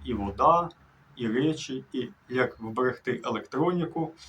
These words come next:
е, електротехніку, е, як використовувати і які прилади краще. Е, наприклад, буде відео про те, які протигази ліпші для використання в умовах, е, апокаліпсису,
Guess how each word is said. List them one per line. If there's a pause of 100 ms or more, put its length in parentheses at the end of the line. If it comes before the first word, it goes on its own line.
(560)
е,
електротехніку, (500)
е,
як
використовувати
і
які
прилади
краще.
Е, (1300)
наприклад,
буде
відео
про
те,
які (680)
протигази
ліпші
для
використання
в
умовах,
е, (680)
апокаліпсису,